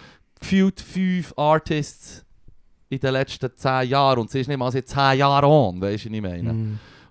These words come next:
Speaker 1: Und, und ich würd mir so wünschen, dass sie, wenn sie lesbisch ist, dass sie das Coming Out hat und echt so sagt, so, „Fuck it, im Fall schau ich, wie ich bin.“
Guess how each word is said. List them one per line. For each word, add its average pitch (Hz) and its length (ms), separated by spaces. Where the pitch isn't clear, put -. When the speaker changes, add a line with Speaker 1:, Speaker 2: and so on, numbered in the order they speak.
Speaker 1:
Und, 117 220
und 117 200
ich 151 140
würd 160 160
mir 165 80
so 175 200
wünschen, 185 440
dass 151 180
sie, 147 160
wenn 160 160
sie 160 120
lesbisch 156 360
ist, 156 140
dass 123 100
sie 127 80
das - 80
Coming 160 320
Out 156 280
hat 156 140
und 143 60
echt 139 120
so 143 80
sagt, 135 260
so, 143 80
„Fuck 156 320
it, 147 80
im 139 100
Fall 143 180
schau 151 140
ich, 156 100
wie 139 280
ich 139 80
bin.“ 175 240